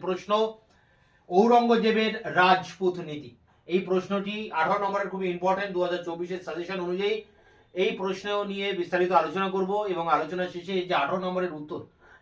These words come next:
সেটি তোমাদের সামনে তুলে ধরব। এখন ঔরঙ্গজেবের রাজপুত নীতি আলোচনা করতে গেলে আমাদের ঔরঙ্গজেবের পূর্বপুরুষ শ্রীমান আকবরের রাজত্বকালে যে রাজপুত নীতি ছিল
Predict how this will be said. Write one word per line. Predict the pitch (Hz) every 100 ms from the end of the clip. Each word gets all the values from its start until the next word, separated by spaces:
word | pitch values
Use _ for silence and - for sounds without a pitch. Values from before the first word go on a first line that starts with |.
| -
সেটি | 165
তোমাদের | 175 170 180 175
সামনে | 160 196 202
তুলে | 151 117
ধরব। | 104 - _ _ _ _ - - - - -
এখন | 170 240 185 190 -
ঔরঙ্গজেবের | 190 240 262 262 262 262 254
রাজপুত | 196 196 - 240
নীতি | 233 233
আলোচনা | 175 180 208 208
করতে | 196 190 180
গেলে | 196 - - -
আমাদের | 185 202 190 - _ _ _
ঔরঙ্গজেবের | 185 220 247 247 240 247 226 -
পূর্বপুরুষ | 214 196 220 214 208 160 - - _ _ _
শ্রীমান | - 190 190 196 -
আকবরের | 175 220 233 196 196 226 233 233
রাজত্বকালে | 202 196 196 202 190 190 196
যে | 185
রাজপুত | 165 165 - 180 175
নীতি | 175 175
ছিল | 190